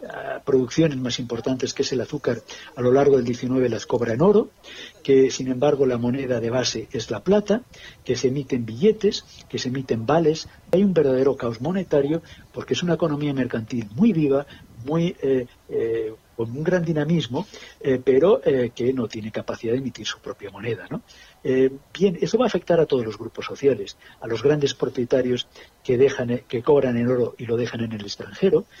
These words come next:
a los, eh, grupos comer-, de comerciantes que, que tienen una gran inseguridad para fijar los precios, para los consumidores en general, también para los esclavos que tenían en Cuba la capacidad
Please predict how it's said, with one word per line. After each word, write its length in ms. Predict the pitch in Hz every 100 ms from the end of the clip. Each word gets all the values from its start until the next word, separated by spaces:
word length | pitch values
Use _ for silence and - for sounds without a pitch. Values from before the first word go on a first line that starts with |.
| - _ -
a 80 |
los, 260 | 120 113 -
eh, 60 | 123 110
grupos 360 | 151 - 131
comer-, 340 | - 120 113 -
de 120 | - 117
comerciantes 720 | 117 110 - 190 202 214 240
que, 120 | -
que 160 | - -
tienen 280 | 127 120 117
una 160 | 117
gran 220 | 113 120 120
inseguridad 520 | 117 113 117 120 117
para 160 | 117 107
fijar 280 | - 120 107
los 140 | -
precios, 500 | - 190 175 180 247 _ - - _
para 180 | 151 139
los 140 | 131
consumidores 680 | - 123 131 123 139 180 147
en 80 | 139
general, 380 | 147 156 196 208 - -
también 300 | 123 135 165
para 160 | 170
los 160 | 143 113
esclavos 480 | - - 135 147 - - - _
que 160 | - 127
tenían 380 | 123 135 160
en 80 | 120
Cuba 400 | 104 143 123 131 - _ -
la 100 | 107
capacidad 600 | 110 - - 113 123